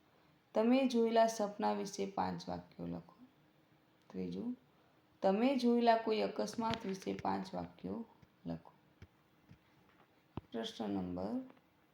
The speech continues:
તેર, ઉદાહરણ મુજબ વાક્ય પાઠમાંથી શોધો અને બીજું નવું વાક્ય બનાવો. ઉદાહરણ છે ઉડઉતર. તો આપણે વાક્ય બનાવેલું છે અહીંયા કે કુકડી આમ રોજ રોજ ઉડઉતર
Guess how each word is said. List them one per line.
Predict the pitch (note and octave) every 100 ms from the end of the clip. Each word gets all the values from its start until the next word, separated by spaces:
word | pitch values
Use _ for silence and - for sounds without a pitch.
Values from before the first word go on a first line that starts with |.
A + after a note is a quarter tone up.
| _
તેર, | F3 - - - _ _ _ _ _ _ _ _ _ F#3+
ઉદાહરણ | G3 G3+ G3+ G3+ G#3 A3
મુજબ | C4+ C#4+ G#3+ F#3+ F#3+ _ _ _ -
વાક્ય | F#3+ G3+ G3+ - A#3+ A#3+
પાઠમાંથી | G3 F#3+ F#3+ G3+ F#3+
શોધો | G3 - D4 C#4+ A3+
અને | G3 F#3
બીજું | F3+ F#3 G3+ G3
નવું | F3 E3+ G3
વાક્ય | F3 - - F#3 A#3+ A#3+ -
બનાવો. | F3+ E3+ D#3+ D#3 D#3+ _ _ - - _ _ -
ઉદાહરણ | F3+ F3 F3 F#3
છે | F3 A#3+ C#4+ - -
ઉડઉતર. | - F3 E3+ E3 F3 - - _ _ _ _ _ _ _ _ _ - _ _ _ _ -
તો |
આપણે | F#3+ F#3 F#3+
વાક્ય | F#3 F3+ - G3
બનાવેલું | F#3+ F#3+ F#3+ F#3+
છે | F#3+ F#3+
અહીંયા | F#3+ F#3+ F#3+
કે | G3
કુકડી | - G3+ - A#3+ A#3+
આમ | A3+ A3 G3
રોજ | G3+ A3 G#3+
રોજ | G#3+ G#3 - -
ઉડઉતર | G#3 G3 G3 F#3+ G3+